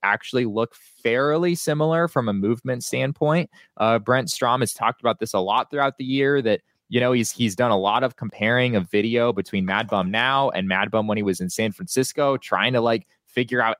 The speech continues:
anything that maybe he could fix in order to get back to the pitcher that he was.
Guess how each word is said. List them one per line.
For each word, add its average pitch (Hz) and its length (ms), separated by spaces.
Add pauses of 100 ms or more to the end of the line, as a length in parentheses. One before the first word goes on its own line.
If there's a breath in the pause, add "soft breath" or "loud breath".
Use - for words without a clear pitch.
anything 139 720
that 110 180
maybe 113 280
he 120 160
could 92 200
fix - 400
in 107 80
order 107 220
to 104 80
get 98 180
back 101 280
to 127 80
the 101 100
pitcher 117 260
that 107 160
he 104 80
was. 110 440